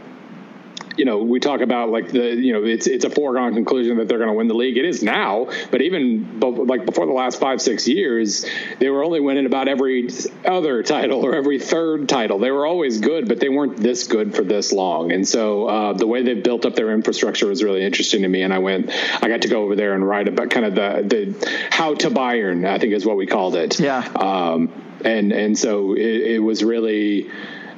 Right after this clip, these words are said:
Speaker 1: um, it, it was in that sense. It was just, it was, it was a look at, like, how they, the, the breaks they got, the way they kind of built and reinforced their infrastructure, and the way they've become the team of an entire region and all these other things.
Speaker 2: Yeah. Do you, do you follow M L S? I, I,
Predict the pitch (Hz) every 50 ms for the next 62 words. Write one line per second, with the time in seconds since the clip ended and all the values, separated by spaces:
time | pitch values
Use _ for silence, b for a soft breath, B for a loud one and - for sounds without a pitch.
0 | - - - 104 95 90 85 82 80 80 82 85 80 - - - 135 139 147 143
1 | 143 143 143 135 113 151 143 135 127 123 117 - 147 107 123 127 117 113 110 95
2 | 120 127 - - 135 117 113 110 101 120 151 131 123 120 107 117 113 120 123 120
3 | 131 117 113 110 98 120 127 127 123 120 127 123 117 110 - 233 117 - 117 98
4 | 120 131 139 135 - - 156 139 113 117 123 120 123 120 - - 113 107 117 120
5 | 120 120 117 - - 120 117 107 104 98 117 113 110 123 139 117 113 110 113 117
6 | 113 110 - 120 113 110 107 - 117 104 107 113 110 - 117 - - - 120 113
7 | - - 131 113 107 104 101 98 104 104 101 104 101 95 98 107 98 - - -
8 | 143 131 127 120 113 110 101 113 117 - 139 127 113 117 110 110 107 107 104 -
9 | 135 120 110 104 101 101 110 117 113 - 113 113 107 104 101 101 101 101 104 95
10 | 101 98 92 104 92 87 80 - 95 87 87 87 - - - B B B B B
11 | B B B B B B - - 202 226 226 165 131 175 175 190 208 196 175 190
12 | - - - - - - 131 147 165 160 - - 139 131 135 151 165 147 143 147
13 | 147 151 147 147 143 151 156 151 - - - - - 123 120 - - 113